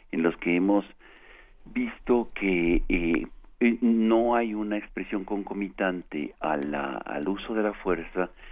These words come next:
con, eh, el, eh, el apagar el incendio. Simplemente se rodea y se, y se combate al, al, eh,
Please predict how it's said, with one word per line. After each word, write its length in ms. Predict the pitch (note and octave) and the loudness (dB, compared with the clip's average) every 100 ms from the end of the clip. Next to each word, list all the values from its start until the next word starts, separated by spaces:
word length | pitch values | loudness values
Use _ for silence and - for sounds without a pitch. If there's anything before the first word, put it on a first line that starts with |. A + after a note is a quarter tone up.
| - - - | -16 -18 -6
con, 400 | - G2 G2+ G2+ | 2 4 4 4
eh, 240 | G2+ G#2+ - - | 4 4 0 2
el, 320 | F2 E2 E2 | 4 4 2
eh, 160 | E2 D#2 - - - - - - - | 2 -2 -10 -18 -20 -20 -20 -20 -6
el 160 | G2+ F2+ | 0 2
apagar 380 | D#2+ D#2 D#2 E2+ | 2 2 2 0
el 140 | D#2+ | 0
incendio. 640 | D2 D2+ - D2+ C#2+ C#2 C2 | -4 -8 -4 -4 -4 -8 -8
Simplemente 640 | G2 F2+ E2+ E2 D#2 F2 - | -4 -2 0 -2 -2 -4 -4
se 60 | |
rodea 580 | D#2 D#2 D2+ F#2+ G#2 G#2 - | -4 -4 2 4 4 2 -4
y 100 | F2+ - | -8 -8
se, 220 | - D#2+ C2 - | -4 -2 -2 -2
y 100 | E2+ | -2
se 120 | F2+ | -2
combate 640 | - E2 D#2+ F2 - E2 | 0 0 2 0 0 -2
al, 200 | D#2 C#2 - | -2 -4 -4
al, 160 | C2+ C#2+ | -2 0
eh, 260 | C#2+ - | -2 -4